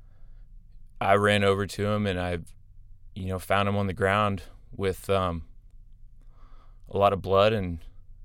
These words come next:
and two holes in his neck, one on either side. And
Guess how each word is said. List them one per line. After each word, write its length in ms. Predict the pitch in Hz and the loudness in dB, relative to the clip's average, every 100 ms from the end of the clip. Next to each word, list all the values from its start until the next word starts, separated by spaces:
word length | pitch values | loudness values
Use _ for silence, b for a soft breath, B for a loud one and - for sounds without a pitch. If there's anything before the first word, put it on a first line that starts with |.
| - - | -20 -14
and 260 | 87 90 82 - - - - | -8 -6 -8 -12 -20 -20 -10
two 180 | - 101 | -4 -2
holes 440 | 98 110 92 - - - - | 2 2 2 -6 -12 -18 -6
in 60 | 95 | -4
his 160 | 87 | -2
neck, 340 | 104 104 - - - | 0 0 -2 -14 -12
one 220 | 92 92 | -6 -2
on 120 | 98 | -2
either 180 | 95 92 | -2 -2
side. 340 | - 107 87 - B B B B B B B B B - - - - - | 4 6 4 0 B B B B B B B B B -20 -20 -20 -18 -6
And 480 | 92 90 87 85 | -2 0 0 -2